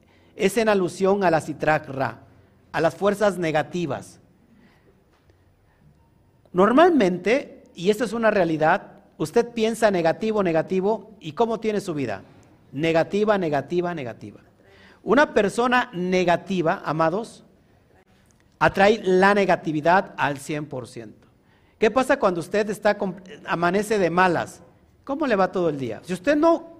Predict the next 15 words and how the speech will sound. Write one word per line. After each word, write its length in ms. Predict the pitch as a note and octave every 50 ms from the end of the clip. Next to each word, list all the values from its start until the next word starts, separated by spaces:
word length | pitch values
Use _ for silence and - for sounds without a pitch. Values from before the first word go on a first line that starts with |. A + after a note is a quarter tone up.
| - -
mejora 500 | G3 G3 G3+ F3+ - - A#3 B3+ C4 A3+
su 140 | - G#3 -
carácter 440 | E3 D#3 D#3+ D3+ D3+ - G3+ G3+
y 60 | G#3 F#3+
cambia, 640 | - - - F#3+ G3 G3 G3 F#3 G3 G#3+ A#3+ - - - - _ _ _ _ _ _ _ _ _ -
¿cómo, 320 | - A#3+ B3+ A#3 A3 F#3
cómo 220 | E3+ A#3+ B3 B3 A3+
le, 240 | G#3+ G3 F#3+ - -
cómo 180 | A3+ A#3 A#3+
le 100 | A3+ G#3+
va 100 | G3+ G3+
el, 200 | G3+ G3 F#3+ F3
en 140 | E3+ E3+ E3+
el 180 | D#3+ D#3+ D3 D3
día? 220 | C#3+ A#2+ G2+ -